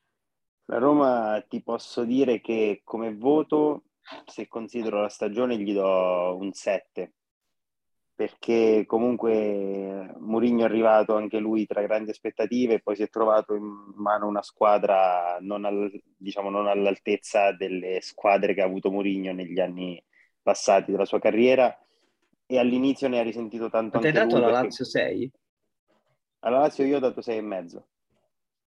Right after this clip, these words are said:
Speaker 2: Mm.
Speaker 1: E do sette perché anche lui alla fine, per come si era messa la, la stagione a un certo punto, ha centrato un obiettivo in campionato che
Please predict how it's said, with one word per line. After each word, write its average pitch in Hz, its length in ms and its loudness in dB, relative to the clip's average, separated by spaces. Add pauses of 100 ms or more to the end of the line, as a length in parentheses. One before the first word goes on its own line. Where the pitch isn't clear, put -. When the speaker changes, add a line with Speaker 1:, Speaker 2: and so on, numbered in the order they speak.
(840)
Speaker 2:
Mm. 113 120 -8 (1700)
Speaker 1:
E 127 720 4
do 147 140 4
sette 165 440 0
perché 113 680 -2
anche 123 320 -2
lui 135 240 4
alla 117 180 4
fine, 123 540 -4
per 110 160 -4
come 120 240 -2
si 117 80 -4
era 113 120 -2
messa 110 360 -2
la, 104 420 0
la 110 120 -2
stagione 117 400 -4
a - 20 -4
un 110 80 -6
certo 110 280 -2
punto, 123 440 4
ha 104 100 0
centrato 110 540 2
un 113 80 -6
obiettivo 113 400 -6
in 110 60 -8
campionato 113 500 0
che 104 220 0